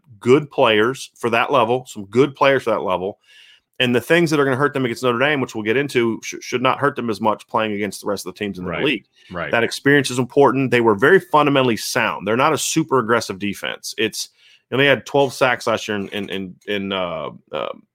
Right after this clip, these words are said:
Speaker 1: in six games. They had thirty-seven tackles for loss. I mean, that's the, the, the, the disruptiveness from a standpoint of,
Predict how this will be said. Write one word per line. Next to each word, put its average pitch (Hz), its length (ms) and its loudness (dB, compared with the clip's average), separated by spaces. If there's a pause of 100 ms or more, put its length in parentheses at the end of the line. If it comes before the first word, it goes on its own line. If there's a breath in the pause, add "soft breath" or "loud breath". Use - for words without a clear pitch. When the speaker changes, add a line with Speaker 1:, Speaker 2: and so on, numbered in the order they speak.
(640 soft breath)
Speaker 1:
in 107 120 0
six - 340 0
games. 117 360 2
They 117 80 4
had 104 160 2
thirty-seven 113 580 2
tackles 107 380 -2
for 104 160 -4
loss. 98 300 2
I 180 40 -10
mean, 214 120 -2
that's 208 180 -6
the, 160 160 -6 (300 loud breath)
the, 139 160 4
the, 143 240 4
the 143 120 2
disruptiveness 139 800 2
from 131 300 0
a 113 40 0
standpoint 123 520 -2
of, 107 440 2